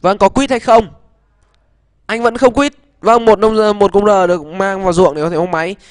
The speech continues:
Nhưng mà dân của Hồng Anh không xoắn một tí nào cả. Vâng, ngay lập tức là có án mạng xảy ra ngay. Và án mạng đó là một người công dân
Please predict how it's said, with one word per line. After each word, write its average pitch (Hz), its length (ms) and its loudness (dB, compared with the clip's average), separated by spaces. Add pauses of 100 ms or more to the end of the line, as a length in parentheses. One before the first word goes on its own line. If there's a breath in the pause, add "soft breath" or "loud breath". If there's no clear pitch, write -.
(360 soft breath)
Nhưng 180 120 -10
mà 180 80 -4
dân 190 340 -6
của 135 500 0
Hồng 156 140 -4
Anh 170 140 -6
không 170 200 -4
xoắn 156 280 -2
một 185 100 -2
tí 165 80 -6
nào 165 140 -4
cả. 139 240 -10
Vâng, 151 280 -8
ngay 170 140 -8
lập 165 180 -8
tức 202 160 -12
là 160 60 -12
có 143 100 -8
án 151 160 -10
mạng 170 180 -10
xảy 139 140 -18
ra 147 140 -12
ngay. 156 240 -12 (920)
Và 147 120 -10
án 151 200 -10
mạng 180 220 -6
đó 151 140 -6
là 170 120 -6
một 147 240 -10
người 139 560 -12
công 165 240 -10
dân 160 460 -8